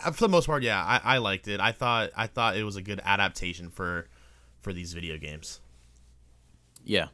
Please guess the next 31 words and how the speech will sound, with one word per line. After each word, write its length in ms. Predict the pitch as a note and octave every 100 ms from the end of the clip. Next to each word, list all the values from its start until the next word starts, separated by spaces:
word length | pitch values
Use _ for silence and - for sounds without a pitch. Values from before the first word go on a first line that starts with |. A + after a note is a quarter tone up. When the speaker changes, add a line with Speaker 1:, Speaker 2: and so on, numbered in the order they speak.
| _ -
Speaker 2:
agreed. 380 | F#2+ D#2+ D2+ - _ _ _ _ _ _ _
Speaker 1:
Video 160 | C#3 D#3
game 220 | D#3 C#3+
movies 320 | C3+ C3+ A#2
aren't 480 | A#2 G#2+ A#2 G#2+ - _ A2 G2
dead 280 | G2 G2
yet, 520 | F#2+ F2+ E2 - - - - - -
'cause 180 | G2 F#2+
I 100 | F#2+
know 240 | G2 F#2+
a 20 | E2+
lot 200 | E2+ F2
of 60 |
them 160 | E2+ E2+
are 60 |
very 200 | E2 D#2+
bad. 240 | D2 C2+ - - -
Speaker 2:
No. 200 | E2+ C#2+ _ _ _ - _ -
And 160 | B2+ A#2
just 240 | C3+ -
real 220 | A2+ A#2
quick, 440 | A2 A2+ F2+ - - F#2+
uh, 100 | E2+
before 500 | E2 - E2+ D#2+ -
Steven 340 | - G2 E2+
goes 200 | E2 E2
into, 560 | E2 D#2+ - D#2+ D2+ - -
um, 400 | D2 - - -
his 160 | F2 E2+
review, 400 | D#2 D#2 D2 - -
uh, 440 | E2+ D#2+ D2+